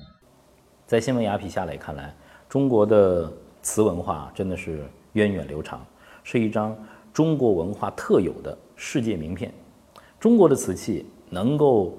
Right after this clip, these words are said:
闪亮G二零，能够赢得各方的赞誉啊，这是国瓷之幸。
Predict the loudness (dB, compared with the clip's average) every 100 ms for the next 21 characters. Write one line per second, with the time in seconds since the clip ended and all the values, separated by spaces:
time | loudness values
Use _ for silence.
0 | -18 -6 -4 -2 0 0 0 0 0 0
1 | -4 -4 -2 0 0 -2 -2 -2 -2 -4
2 | -6 -2 -2 -2 -4 -4 -6 -10 -20 _
3 | -4 -4 -8 -6 -2 -2 -2 -4 -6 -6
4 | -6 -8